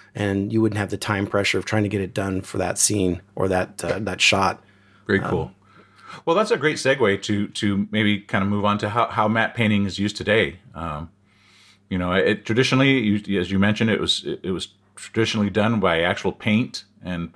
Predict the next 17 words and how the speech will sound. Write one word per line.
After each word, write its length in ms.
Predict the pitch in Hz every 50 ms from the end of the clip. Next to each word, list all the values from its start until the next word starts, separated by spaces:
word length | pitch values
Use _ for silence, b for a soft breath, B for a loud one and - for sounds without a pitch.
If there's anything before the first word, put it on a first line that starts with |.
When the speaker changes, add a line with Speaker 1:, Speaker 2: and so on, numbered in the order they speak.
| _ _
Speaker 2:
paint 240 | - 120 110 110 107
brushes 520 | - 101 104 104 - 120 123 127 127 -
and, 240 | 90 87 87 80 - -
and 240 | 87 82 80 78 -
painting, 400 | - 107 104 104 101 - - 87
you 80 | -
know, 100 | 80 82
being 200 | 78 - 104 95
painted 280 | 92 - 117 110 104 104
onto 200 | 101 95 87 87
glass 560 | 73 - 90 98 98 101 110 123 127 - -
so 80 | - 101
you 120 | 92 92 92
could 220 | - 82 76 -
backlight 440 | 98 92 98 - 98 101 101 107 113
it, 160 | 120 - - _ B B B B B B B B B B B
uh, 340 | 98 92 90 85 82 80 82